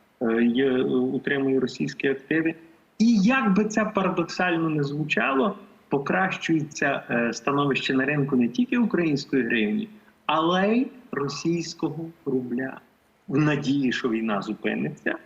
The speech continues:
і в перспективі інвестори зможуть, е,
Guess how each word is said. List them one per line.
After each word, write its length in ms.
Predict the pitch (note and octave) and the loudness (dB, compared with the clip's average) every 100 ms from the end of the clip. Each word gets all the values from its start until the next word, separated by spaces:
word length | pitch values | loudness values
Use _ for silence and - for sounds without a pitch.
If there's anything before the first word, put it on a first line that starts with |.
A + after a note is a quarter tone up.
| _ _ _ | _ _ _
і 100 | - | -2
в 60 | C4 | -2
перспективі 720 | - - - - - - G3 | -2 -6 -8 -8 -2 -2 0
інвестори 640 | C3 A#2+ D3 F3+ - B2+ G#2+ | 0 0 -2 -4 -4 -2 -2
зможуть, 580 | - A#2+ C3+ B2+ A#2 - - | -2 0 0 -2 -4 -4 -8
е, 160 | A2 | -6